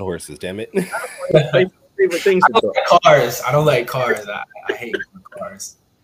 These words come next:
Speaker 1: I grew up drawing superheroes, you know, like, action scenes, and, and I've never drawn one superhero series yet. And I've drawn, like, ten comics now.
Speaker 2: Wait,
Speaker 1: I've
Speaker 2: what?
Speaker 1: never drawn, yeah.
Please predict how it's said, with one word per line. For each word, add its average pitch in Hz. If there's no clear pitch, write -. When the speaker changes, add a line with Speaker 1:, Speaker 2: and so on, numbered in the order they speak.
Speaker 1:
I 151
grew 208
up 151
drawing 139
superheroes, 135
you 127
know, 104
like, 92
action 123
scenes, 92
and, 104
and 101
I've 113
never 143
drawn 127
one 123
superhero 104
series 78
yet. 69
And 92
I've 95
drawn, 107
like, 98
ten 139
comics 107
now. 71
Speaker 2:
Wait, 202
Speaker 1:
I've 131
Speaker 2:
what? 175
Speaker 1:
never 135
drawn, 131
yeah. 156